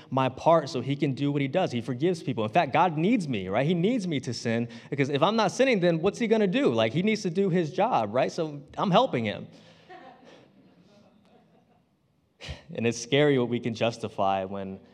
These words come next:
we're blinded by our sin. We can make the most outrageous things make sense in our own minds.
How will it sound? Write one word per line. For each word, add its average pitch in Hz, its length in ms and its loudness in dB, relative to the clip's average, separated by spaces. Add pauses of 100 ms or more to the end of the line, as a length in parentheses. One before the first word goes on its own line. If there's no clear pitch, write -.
(220)
we're 104 100 -8
blinded 107 520 -2
by 95 260 -2
our 92 160 -6
sin. 95 520 -6 (1040)
We 117 80 -4
can 120 100 -2
make 113 140 2
the 113 60 -4
most 110 240 0
outrageous 101 480 -2
things 98 400 -10
make 95 180 -10
sense 95 360 -10
in 92 60 -12
our 92 140 -10
own 92 240 -10
minds. 90 520 -18